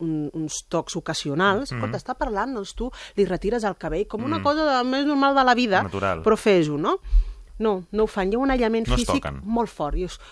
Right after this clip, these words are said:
Speaker 1: toqueu-vos ni que sigui el parell, ja no dic abraceu-vos, això ja seria fantàstic, no? Però tal, un et poso la mà, un vinga, et frego aquí una mica a, a la mà, va, vinga, va, que tu pots. Això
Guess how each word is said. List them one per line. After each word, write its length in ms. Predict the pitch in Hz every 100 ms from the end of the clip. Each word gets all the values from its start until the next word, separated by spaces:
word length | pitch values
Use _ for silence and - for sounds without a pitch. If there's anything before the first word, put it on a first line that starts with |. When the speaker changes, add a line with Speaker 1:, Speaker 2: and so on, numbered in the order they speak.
| - -
Speaker 1:
toqueu-vos 420 | 254 330 370 330
ni 80 | 269
que 80 |
sigui 200 | 226 247
el 60 | 254
parell, 220 | 190 165
ja 60 | 220
no 100 | 302
dic 160 | 254
abraceu-vos, 540 | 202 180 170 170 143 139 123
això 60 |
ja 80 | 147
seria 280 | - 143 165
fantàstic, 540 | 165 156 165 156 -
no? 160 | 131 196 - - -
Però 300 | - 208 196 - - - - -
tal, 360 | 262 262 247 233
un 260 | 233 226 220
et 140 | 202
poso 220 | 226 220
la 140 | 208 196
mà, 340 | 226 240 240 233 - _ - - -
un 260 | 208 185
vinga, 280 | 180 247 226
et 120 | 220
frego 300 | - 208 190
aquí 340 | 190 - 202 190
una 200 | 190 196
mica 560 | 190 180 180 170 165 165
a, 20 |
a 160 | 170
la 80 | 170
mà, 220 | 170 185
va, 160 | 185 214
vinga, 240 | 214 208
va, 100 | 202
que 120 | 220 202
tu 120 | 262
pots. 400 | - 151 - - _ _ _ _
Això 420 | 175 180 - 269